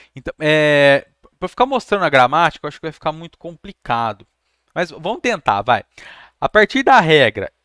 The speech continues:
initial declarations igual initial declaration, ó, não tem S aqui, porque é uma declaração só, que pode aparecer zero muitas vezes. Sabemos que qualquer initial declaration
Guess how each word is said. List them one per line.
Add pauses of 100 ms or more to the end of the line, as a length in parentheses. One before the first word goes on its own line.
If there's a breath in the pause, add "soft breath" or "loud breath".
initial
declarations
igual
initial
declaration,
ó,
não
tem
S
aqui,
porque
é
uma
declaração
só,
que
pode
aparecer
zero
muitas
vezes. (420 loud breath)
Sabemos
que
qualquer
initial
declaration